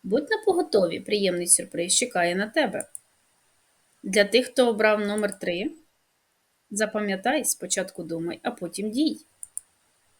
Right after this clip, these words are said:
Номер чотири. Ніколи не здавайся і не програєш.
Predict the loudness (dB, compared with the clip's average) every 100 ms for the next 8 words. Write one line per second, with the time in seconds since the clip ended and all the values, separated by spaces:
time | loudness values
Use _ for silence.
0 | _ _ _ -4 2 2 2 -2 4 6
1 | 6 4 -2 _ _ _ _ _ _ _
2 | _ _ _ _ 0 0 6 6 8 4
3 | 2 2 2 0 0 -2 -2 -4 -4 -4
4 | 0 2 2 0 -2 -4